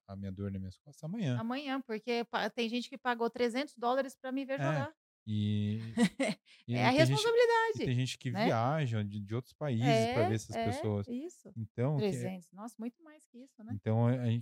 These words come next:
Speaker 1: que nem o que ele, o
Speaker 2: Exatamente,
Speaker 1: que
Speaker 2: é o
Speaker 1: ele
Speaker 2: peso extra de você ter alcançado esse lugar.
Speaker 1: É.
Speaker 2: Aí ele vai falar assim: ó, "Qual é a alternativa pra, pra vo-, mais sofisticada pra s-, pra felicidade? Ó, imagine que seja viver de acordo com o senso de responsabilidade, porque isso vai ordenar o seu futuro.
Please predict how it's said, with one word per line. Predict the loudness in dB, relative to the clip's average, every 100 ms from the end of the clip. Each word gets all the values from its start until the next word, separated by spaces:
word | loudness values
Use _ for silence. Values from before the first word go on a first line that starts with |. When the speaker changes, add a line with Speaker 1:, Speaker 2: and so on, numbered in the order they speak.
| _
Speaker 1:
que | 0
nem | 2
o | 4 2 0
que | 2
ele, | 0 2
o | 0
Speaker 2:
Exatamente, | 0 0
Speaker 1:
que |
Speaker 2:
é |
o |
Speaker 1:
ele |
Speaker 2:
peso | 2 0 0 -2
extra | 0 -2 -4 -8
de | -6
você | -14 -10 -12 -12 -8
ter | -4 -4 -6 -4
alcançado | -6 -2 -6 -4 -4 -4 -6
esse | -12 -14
lugar. | -16 -8 -6 -6 -14 _ _ -4
Speaker 1:
É. | 0
Speaker 2:
Aí |
ele | 2
vai | 2 2
falar | 0 -2
assim: | 0
ó, | -4
"Qual | 0 4 6
é |
a | 6
alternativa | 4 0 0 0 -6 -10 -10 -6
pra, | -4 -6 _
pra | -6
vo-, | -4 -4
mais | 0 0
sofisticada | 0 -8 -10 -8 -6 -6
pra | -4 -8
s-, | -10
pra | -8 -6
felicidade? | -6 -8 -8 -6 -4 -4 0
Ó, | 2 2
imagine | 2 0 0 -4 -12
que | -14
seja | -4 -2 -2
viver | -4 0 0
de | 0
acordo | -2 -2 -4
com | -2
o | -2
senso | -2 -6 -4
de | -4
responsabilidade, | -4 -4 -6 -6 -6 -2 0 -2
porque | -6 -8 -4 -2
isso | -2 -4 -4
vai | -2 0
ordenar | 0 0 0 0
o |
seu | -2 -4
futuro. | -6 -8 -6 -4 -6